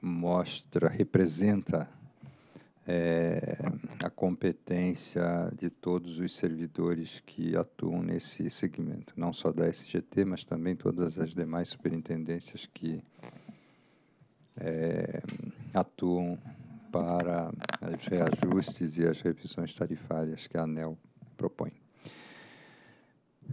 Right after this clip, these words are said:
Bom, eu vou passar diretamente, considerando o que foi,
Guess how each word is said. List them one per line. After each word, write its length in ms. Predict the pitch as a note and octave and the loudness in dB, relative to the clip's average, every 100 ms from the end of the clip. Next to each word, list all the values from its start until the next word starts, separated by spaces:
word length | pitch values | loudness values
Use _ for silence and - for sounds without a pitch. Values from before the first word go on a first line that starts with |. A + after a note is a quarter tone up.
| - | -4
Bom, 340 | G#2+ A#2 G2 - | 6 6 6 2
eu 100 | G#2 | 0
vou 520 | F#2+ A#2 A2+ G#2+ G#2 | 6 8 8 8 6
passar 300 | - G2+ G#2 | 6 6 6
diretamente, 680 | F#2+ G2 - F#2 F#2 F2+ - | 6 4 4 0 2 0 -2
considerando 640 | - - - - F#2 G#2 F2+ | -4 -4 -4 2 4 4 2
o 40 | |
que 120 | - | -4
foi, 460 | - F2+ F2+ E2+ | -2 2 4 4